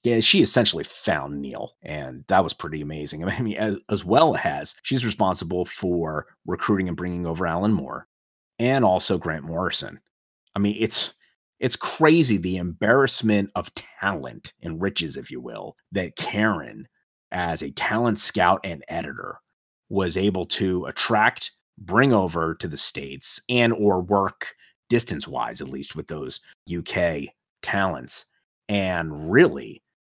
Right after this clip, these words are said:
build out D C's line, and then eventually do the birth of the graphic novel, essentially, with the creation of the Vertigo line. Yeah, it is pretty amazing.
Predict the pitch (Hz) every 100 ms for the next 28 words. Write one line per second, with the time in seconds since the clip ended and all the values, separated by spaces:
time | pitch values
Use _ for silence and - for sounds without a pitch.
0 | _ - 98 110 87 82 101 85 64 -
1 | 98 85 101 78 67 73 82 82 58 -
2 | 69 - 82 73 78 85 80 87 85 78
3 | 71 71 - _ _ _ _ 101 90 85
4 | 82 80 76 - _ - 101 151 - -
5 | - 65 71 92 - 90 - 101 98 151
6 | - - _ _ - - 80 - 71 69
7 | 82 - - 80 78 73 _ _ - -
8 | 90 131 - 69 69 73 87 98 73 64
9 | 53 57 - _ 92 80 85 107 107 127
10 | 120 92 71 67 64 57